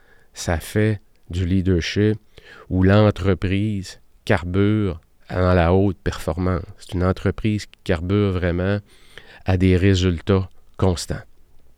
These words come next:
Vous allez me dire, « OK, on est trois, il en reste encore deux. » Écoutez bien ça, il y a deux autres niveaux à franchir. Leadership de niveau quatre, c'est quoi ? C'est que le leadership de niveau quatre, c'est le développement de ton équipe.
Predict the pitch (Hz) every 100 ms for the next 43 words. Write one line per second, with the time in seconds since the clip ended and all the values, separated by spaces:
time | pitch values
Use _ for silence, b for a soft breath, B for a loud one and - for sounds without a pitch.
0 | _ - - - 90 90 85 101 95 80
1 | 104 110 - - 82 82 92 90 - 98
2 | 113 90 80 95 107 90 95 80 80 92
3 | 92 - 92 87 98 85 107 107 - B
4 | B - 78 104 104 95 98 104 90 92
5 | 90 104 90 76 87 80 90 85 - B
6 | B B B B 101 117 117 - 135 117
7 | 101 104 101 92 - 117 117 - 92 -
8 | 107 113 98 - - - - B B B
9 | B B - 92 101 98 120 120 104 -
10 | 131 98 90 92 90 78 98 101 110 -
11 | b b b - - 90 90 82 85 107
12 | 95 95 87 - 90 98 95 - 85 80
13 | 76 - 104